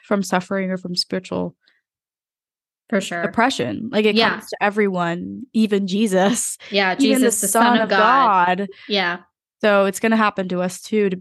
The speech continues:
Speaker 1: we have to be prepared. It's not if spiritual oppression comes, it's when.
Speaker 2: Yeah, absolutely. Um, and then one other category we kind of wanted to bring in, 'cause it is important, I think, to talk about, even though it can kind of be scary,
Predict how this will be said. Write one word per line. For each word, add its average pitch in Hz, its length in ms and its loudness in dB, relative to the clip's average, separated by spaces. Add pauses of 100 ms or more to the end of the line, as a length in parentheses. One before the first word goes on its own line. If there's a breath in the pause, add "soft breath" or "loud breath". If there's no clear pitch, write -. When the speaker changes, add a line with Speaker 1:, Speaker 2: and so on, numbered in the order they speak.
(140)
Speaker 1:
we 208 80 -2
have 190 260 -2
to 208 80 -6
be 185 140 -10
prepared. - 240 -2
It's 202 140 -6
not 233 280 2
if 202 440 -2
spiritual 269 480 0
oppression 269 360 0
comes, 285 300 2
it's - 160 -4
when. 185 420 -2 (300)
Speaker 2:
Yeah, 226 160 -10 (920 soft breath)
absolutely. 190 720 -4
Um, 220 260 2
and 226 100 0
then 233 240 0
one 247 180 0
other 269 400 0
category 208 520 0
we 202 140 -4
kind 202 200 -4
of 196 80 -4
wanted 196 260 -2
to - 80 -16
bring 214 160 0
in, 196 160 -2
'cause 202 160 -4
it 202 80 2
is 262 180 4
important, 208 480 -2
I 208 80 -8
think, 190 220 -6
to - 100 -14
talk 185 200 -2
about, 185 400 0
even 190 160 -6
though 180 80 -4
it 180 140 -10
can 196 100 -12
kind 185 220 -6
of 180 120 -12
be 196 400 -6
scary, 202 800 -2